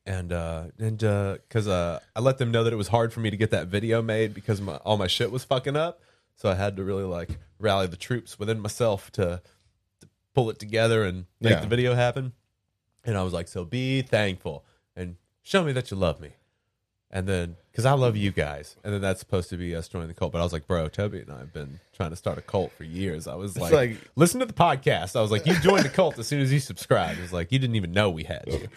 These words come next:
Speaker 2: Yeah.
Speaker 1: Like,
Speaker 2: Our, our music label, our name, our, our slogan is literally, "It's a cult." <laughs> But it's got an exclamation point, so it seems fun.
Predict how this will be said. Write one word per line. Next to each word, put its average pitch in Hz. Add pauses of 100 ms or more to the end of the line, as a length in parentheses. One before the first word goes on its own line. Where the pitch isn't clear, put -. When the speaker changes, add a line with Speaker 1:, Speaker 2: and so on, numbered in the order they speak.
(240)
Speaker 2:
Yeah. 156
Speaker 1:
Like, 87 (800)
Speaker 2:
Our, 117 (100)
our 120
music 120
label, 160 (380)
our 127
name, 123
our, 110 (100)
our 110
slogan 127
is 101
literally, 101 (220)
"It's 117
a 101
cult." - (280)
<laughs> - (1200)
But 170
it's 185
got 240
an 214
exclamation 196
point, 143
so 151
it 139
seems 139
fun. 127